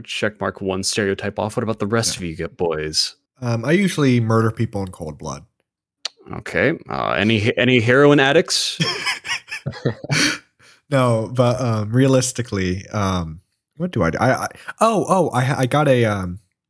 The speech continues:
Speaker 2: on my last car, I got a, a little picture of the flag of Indianapolis, and I, and I put it on the back of my, I put, it was a sticker, and I put it on the back
Speaker 1: That
Speaker 2: of my
Speaker 1: is, that is very interesting that you say that, because today's episode topic is talking all about, or just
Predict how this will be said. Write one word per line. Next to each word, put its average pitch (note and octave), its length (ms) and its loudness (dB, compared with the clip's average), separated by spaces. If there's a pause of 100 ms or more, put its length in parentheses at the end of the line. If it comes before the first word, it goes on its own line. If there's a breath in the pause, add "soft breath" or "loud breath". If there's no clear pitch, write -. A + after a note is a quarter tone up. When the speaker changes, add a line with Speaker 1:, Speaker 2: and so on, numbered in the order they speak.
(140)
Speaker 2:
on A#2 140 0
my A2+ 120 2
last A#2 340 2
car, G2 240 2
I F#2+ 80 2
got G2+ 180 0
a, F#2+ 160 0
a G2 80 -2
little G2+ 320 0
picture A2+ 540 -4
of F2+ 200 -4
the E2+ 120 -6
flag G2+ 340 -2
of G2 140 -4
Indianapolis, F2+ 840 -4
and F#2 100 -12
I, E2+ 60 -6
and E2+ 180 -8
I D#2+ 60 -6
put G2+ 220 -8
it F2 100 -4
on D2+ 120 -6
the D2 60 -14
back D2+ 260 -8
of - 40 -20
my, A1+ 140 -12
I E2+ 80 -8
put, - 180 -14
it F2+ 40 -8
was F2+ 120 -8
a D#2+ 80 -18
sticker, - 380 -8
and - 100 -16
I - 40 -16
put F2+ 160 -8
it D#2+ 40 -6
on D2 80 -12
the D2 80 -18
back D2 160 -10
Speaker 1:
That G#2 220 0
Speaker 2:
of G2+ 60 2
my F#2+ 40 2
Speaker 1:
is, - 300 -6 (480)
that A#2 180 6
is G#2+ 160 2
very A2+ 720 4
interesting C3 420 0
that C3 140 4
you C#3+ 120 4
say G3 360 6
that, A#2+ 320 6
because A#2 440 4
today's F#3+ 460 4
episode G#3+ 400 4
topic C3 340 2
is A2 140 0
talking B2 380 -2 (100)
all A3+ 380 8
about, B2 440 6
or G#2+ 300 0
just A2 220 -6